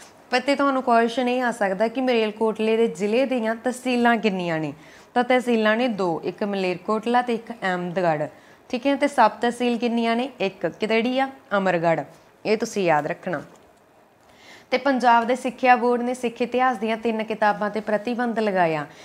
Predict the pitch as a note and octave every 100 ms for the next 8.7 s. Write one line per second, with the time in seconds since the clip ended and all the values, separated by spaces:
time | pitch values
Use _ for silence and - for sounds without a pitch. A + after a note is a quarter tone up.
0 | - - A#3 B3+ C4 B3 A#3+ A#3+ A3+ A#3
1 | G#3+ B3+ C4+ B3+ B3+ - A#3+ B3 A#3+ B3+
2 | B3+ B3 A#3 A3+ A3 G#3+ A3 G#3+ G#3+ G#3+
3 | A3+ A3 A3 G#3+ G#3+ G#3+ G#3+ A3 C#4+ -
4 | - - A#3+ B3 B3 A#3+ - A#3+ B3 G#3+
5 | G3+ G#3+ G#3+ A#3+ A#3 A3 A3 A#3+ A#3+ B3
6 | A#3+ G#3+ G#3+ B3 A#3+ A#3+ B3+ A#3+ G#3 G3
7 | G#3+ G#3+ G3 F#3 G#3 A#3+ G#3+ G3+ - G#3
8 | F#3+ F#3+ G3+ G3 G3 G#3+